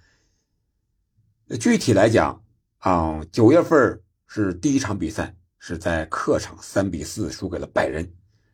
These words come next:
然后十月份儿是二比三在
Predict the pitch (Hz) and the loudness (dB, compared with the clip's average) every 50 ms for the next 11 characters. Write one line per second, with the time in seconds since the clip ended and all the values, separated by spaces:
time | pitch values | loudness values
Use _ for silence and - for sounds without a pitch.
0 | _ _ - 92 92 98 113 107 107 - - 98 104 101 92 - 104 95 87 82 | _ _ -2 0 2 4 2 2 2 0 0 2 2 2 2 2 0 0 0 0
1 | 78 - - 87 82 80 80 80 76 76 - _ _ _ _ _ _ _ _ _ | -4 -6 -4 -2 -2 0 0 -2 -4 -6 -12 _ _ _ _ _ _ _ _ _
2 | _ _ _ _ _ _ _ _ _ _ _ _ _ _ _ _ 117 107 92 80 | _ _ _ _ _ _ _ _ _ _ _ _ _ _ _ _ 2 4 4 2
3 | 76 76 - - _ 92 87 73 69 69 - - - 113 113 113 113 - - - | 2 -2 -6 -8 _ -6 -6 -6 -8 -12 -6 0 2 4 4 2 0 -4 -4 -4
4 | 80 76 | -4 -4